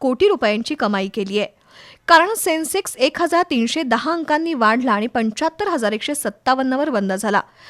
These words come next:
तर निफ्टी चारशे एकोणतीस अंकांनी वाढून बावीस हजार आठशे अठ्ठावीस वर गेला. बँक निफ्टीतही सातशे बासष्ट अंकांची जबरदस्त वाढ झाली. अमेरिकेनं भारतासह पंच्याहत्तर देशांवरील आयात कर नव्वद दिवसांसाठी पुढं ढकलण्याचा निर्णय घेतलाय.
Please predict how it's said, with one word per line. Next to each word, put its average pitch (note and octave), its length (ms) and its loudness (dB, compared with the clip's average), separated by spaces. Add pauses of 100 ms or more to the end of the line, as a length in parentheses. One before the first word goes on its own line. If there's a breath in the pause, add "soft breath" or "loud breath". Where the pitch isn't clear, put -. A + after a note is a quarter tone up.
(200 loud breath)
तर D#4 100 6
निफ्टी E4 380 2
चारशे F4 440 2
एकोणतीस E4 580 -2
अंकांनी D4+ 400 -2
वाढून B3+ 440 2
बावीस B3 380 0
हजार C4 180 0
आठशे G#3+ 360 -2
अठ्ठावीस B3 500 -2
वर G3+ 80 0
गेला. G3 240 0 (600 soft breath)
बँक C4+ 340 4
निफ्टीतही E4+ 680 0
सातशे B3 380 -2
बासष्ट C4 500 0
अंकांची A#3 480 0
जबरदस्त A3+ 540 0
वाढ G3 200 4
झाली. G3 260 -4 (580 loud breath)
अमेरिकेनं G4 720 2
भारतासह C#4 580 0
पंच्याहत्तर D#4+ 640 0
देशांवरील B3+ 680 0
आयात G#3+ 360 -2
कर D4 200 2 (300 loud breath)
नव्वद D4 440 2
दिवसांसाठी C4 680 -2
पुढं C4 340 -2
ढकलण्याचा G#3+ 520 -2
निर्णय G3 300 -2
घेतलाय. G3+ 360 -4